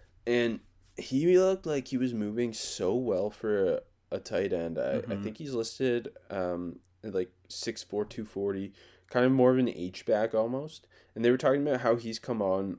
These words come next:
Speaker 1: a, a ton in recent weeks, and, and you saw that, um,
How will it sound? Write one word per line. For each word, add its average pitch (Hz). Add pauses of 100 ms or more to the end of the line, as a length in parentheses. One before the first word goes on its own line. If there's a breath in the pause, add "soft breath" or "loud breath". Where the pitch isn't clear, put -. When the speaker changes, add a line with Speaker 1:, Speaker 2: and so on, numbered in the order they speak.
Speaker 1:
a, 87
a 95
ton 92
in 101
recent 92
weeks, 92 (360 soft breath)
and, 98
and 107
you 120
saw 104
that, 95
um, 85